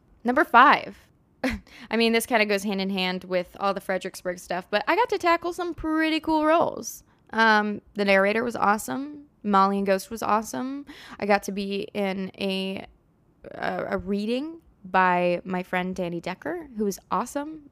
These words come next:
Her name was Rosalie, and the music was so much fun to sing. What else have I done? Oh, I also played a gal named Charlotte in a podcast slash, like, audio drama with The Hub, which my friend Isaiah and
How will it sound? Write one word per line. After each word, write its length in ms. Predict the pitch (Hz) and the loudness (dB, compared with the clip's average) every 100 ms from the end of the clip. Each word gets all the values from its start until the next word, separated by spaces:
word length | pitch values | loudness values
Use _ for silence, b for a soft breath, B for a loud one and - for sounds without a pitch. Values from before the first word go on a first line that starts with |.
| - | -6
Her 100 | 196 | -4
name 120 | 175 | -4
was 140 | 170 | -6
Rosalie, 580 | 170 165 190 233 254 262 | -4 -4 -2 -4 -4 -4
and 140 | 170 170 | -6 -6
the 60 | |
music 300 | 175 170 170 | -4 -6 -6
was 120 | 165 | -8
so 340 | - - 170 165 | -10 -8 -4 -4
much 180 | 247 - | -6 -6
fun 160 | 262 | -8
to 80 | 262 | -8
sing. 400 | - 254 269 294 _ _ _ - | -10 -10 -10 -14 _ _ _ -4
What 100 | 240 | 0
else 160 | 269 202 | 0 -2
have 100 | 196 | -8
I 80 | |
done? 200 | - - B B - | -8 -10 B B 4
Oh, 140 | 254 214 | 6 8
I 80 | |
also 240 | 233 240 233 | 4 4 0
played 440 | - 208 196 190 - | 0 0 0 -2 -4
a 60 | |
gal 180 | 190 175 | -2 -2
named 220 | 170 160 | -4 -8
Charlotte 760 | - - 302 285 277 254 - - | -6 2 4 4 4 0 -4 -14
in 440 | - 190 175 170 - | -6 -2 -2 -4 -6
a 320 | 175 170 180 175 _ - | -6 -6 -6 -10 _ -8
podcast 760 | 196 185 - 185 175 175 - | -4 -4 -4 -4 -4 -6 -10
slash, 440 | - - 175 175 - | -14 -6 -6 -6 -8
like, 220 | 170 - - | -10 -12 -4
audio 640 | 196 214 226 220 214 214 | 0 2 2 4 4 2
drama 560 | 208 208 202 202 202 196 | 2 2 4 2 0 0
with 240 | 180 165 | -2 -6
The 80 | 160 | -8
Hub, 400 | 156 208 208 190 - | -4 -2 -2 -4 -2
which 260 | 175 - | -2 -2
my 100 | 175 | -6
friend 380 | 170 165 165 165 B B B | -8 -8 -10 -10 B B B
Isaiah 760 | 175 175 233 247 240 233 226 - | -6 0 2 4 6 4 4 0
and 400 | 175 165 156 165 | -4 -6 -6 -10